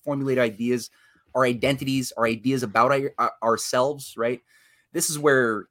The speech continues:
you, you can really get the power, right? 'Cause then you can get people to acquiesce to their own enslavement and think that it's, it's called, you know, freedom and cotton candy. Um, so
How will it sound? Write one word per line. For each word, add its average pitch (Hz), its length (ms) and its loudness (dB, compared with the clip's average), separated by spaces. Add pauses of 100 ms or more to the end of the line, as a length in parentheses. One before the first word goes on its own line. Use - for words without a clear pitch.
(160)
you, 135 200 -16
you 131 140 -8
can 120 340 -2
really 139 380 0
get 120 220 -4
the 101 60 -12
power, 107 420 0
right? 95 200 -4
'Cause 113 140 -10
then 139 140 -2
you 147 80 -6
can 135 80 -4
get - 160 -4
people 123 180 -8
to - 180 -6
acquiesce 117 520 0
to - 100 -14
their 107 180 -4
own 101 360 -4 (160)
enslavement 117 580 -2
and 120 160 -6
think 123 200 -4
that 107 120 0
it's, - 300 -8
it's 107 100 -10
called, 95 400 -6
you 117 80 -12
know, 92 240 -4
freedom 113 380 -6
and 101 80 -8
cotton - 240 -4
candy. 175 280 -6 (600)
Um, 127 480 6 (760)
so 160 400 6